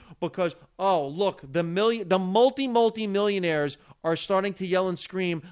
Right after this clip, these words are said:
about how we're underpaid at home. That to me, it, it's, again, it's that weird line of, "Are you doing this for me? Are you doing it for you?" Do you really care about the people at home?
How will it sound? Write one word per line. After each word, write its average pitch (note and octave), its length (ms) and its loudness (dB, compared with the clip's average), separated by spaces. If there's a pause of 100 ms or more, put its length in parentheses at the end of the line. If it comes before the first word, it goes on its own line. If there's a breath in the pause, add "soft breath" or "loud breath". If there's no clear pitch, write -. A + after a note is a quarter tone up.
about D#3 300 -2
how E3 220 -2
we're E3+ 280 0
underpaid E3 640 -2
at C#3+ 140 -2
home. F3 560 -4 (640 soft breath)
That F#3 480 -6
to A3+ 140 -10
me, A3 160 -8
it, G3 220 -4
it's, F#3 320 -6
again, E3+ 480 -4 (1000 soft breath)
it's F3 240 -6
that F3 300 -2
weird G#3 360 0
line G#3+ 400 -2
of, D#3+ 440 0
"Are F#3 140 0
you F3+ 180 -4
doing A3 520 -6
this A#3 400 -8 (280)
for F#3 180 -8
me? C4+ 380 -4
Are C4+ 40 -4
you G#3 200 -4
doing F#3+ 340 0
it F3 140 -2
for - 220 -6
you?" A3+ 640 -4 (280 loud breath)
Do F#3+ 60 -6
you F#3 180 -2
really A#3 380 -4
care A3+ 420 -4
about A3 320 -2
the A3 80 -4
people G#3+ 460 -4
at G#3 80 -2
home? G#3 180 -6